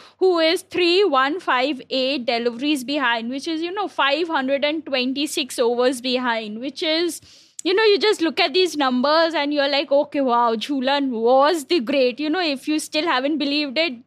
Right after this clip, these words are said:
just this, uh, one stat, you know, how she went on and on and, uh, tackled everything and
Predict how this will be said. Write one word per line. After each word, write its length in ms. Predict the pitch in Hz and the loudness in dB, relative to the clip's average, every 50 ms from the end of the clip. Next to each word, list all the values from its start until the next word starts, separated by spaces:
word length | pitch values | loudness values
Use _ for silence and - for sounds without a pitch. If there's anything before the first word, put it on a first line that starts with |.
| _ _ _ _ | _ _ _ _
just 320 | - 381 381 359 311 269 | 0 2 2 2 0 0
this, 360 | - 339 359 320 - - - - - - - - - - - _ | -2 -2 -2 -2 -4 -10 -12 -14 -16 -20 -20 -20 -20 -20 -10 _
uh, 160 | - 240 262 | 0 2 2
one 320 | 254 269 294 302 302 339 | 4 4 2 2 2 0
stat, 480 | 349 - - - 277 262 254 262 277 262 | -4 -6 -4 -2 0 2 2 0 0 -2
you 80 | 285 294 | -4 -4
know, 120 | 311 349 | -2 0
how 240 | 294 269 254 262 302 | 2 2 2 2 0
she 180 | - - 349 | -2 -4 -2
went 320 | 302 285 254 254 277 277 294 | 0 0 0 2 2 2 2
on 300 | 269 254 262 262 269 262 | 2 2 2 2 2 0
and 160 | 262 254 254 | -2 0 0
on 460 | 247 247 240 226 240 254 247 247 247 247 | 0 2 2 2 2 2 0 0 -2 -2
and, 540 | 247 247 247 247 233 233 233 226 220 190 - - _ _ - | 0 0 0 -2 -2 -2 -2 -4 -4 -6 -12 -20 _ _ -8
uh, 240 | 139 107 139 151 - - _ _ _ _ _ _ - | -6 -4 -4 -6 -8 -10 _ _ _ _ _ _ -2
tackled 400 | 269 254 254 247 254 277 269 254 | -2 -2 0 0 0 0 2 2
everything 920 | 262 247 220 208 240 285 277 - - 262 254 247 247 247 240 240 240 240 | 0 0 0 0 -2 -2 -2 0 0 0 2 2 2 0 0 -2 -4 -4
and 420 | 233 226 220 220 226 226 220 - | -2 -2 -2 -4 -6 -8 -10 -14